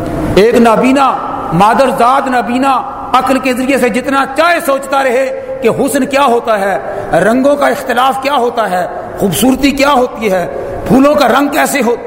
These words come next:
اشکال کا اختلاف، عقل سے جتنا چاہے سوچتا رہے کچھ پلے نہیں پڑ سکتا۔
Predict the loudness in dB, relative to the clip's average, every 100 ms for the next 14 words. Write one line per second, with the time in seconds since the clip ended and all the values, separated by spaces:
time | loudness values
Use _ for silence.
0 | -10 -10 -4 -2 0 2 2 2 0 -2
1 | 0 0 -2 -4 -10 -10 -10 -2 0 2
2 | 2 2 2 2 2 2 2 0 0 0
3 | 0 0 0 0 -2 -6 -12 -12 -10 -8
4 | -6 -4 0 0 2 2 4 2 0 -2
5 | -4 -6